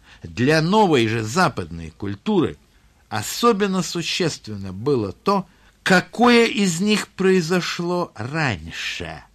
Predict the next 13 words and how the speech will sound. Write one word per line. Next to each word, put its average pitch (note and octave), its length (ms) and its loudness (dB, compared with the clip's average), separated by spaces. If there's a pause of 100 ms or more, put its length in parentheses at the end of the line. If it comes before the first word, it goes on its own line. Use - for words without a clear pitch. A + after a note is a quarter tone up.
(240)
а A2+ 240 -10
какое E3 800 -8 (220)
позже. - 680 -18 (300)
Более A#2+ 480 2
того, - 340 -20 (360)
два C3+ 360 0
события, D3+ 600 -4
во F2 140 -8
всех A2+ 360 -2
других D3 380 -4
отношениях B2+ 540 -6
совершенно A#2+ 720 -6
одинаковые, G#2 800 -4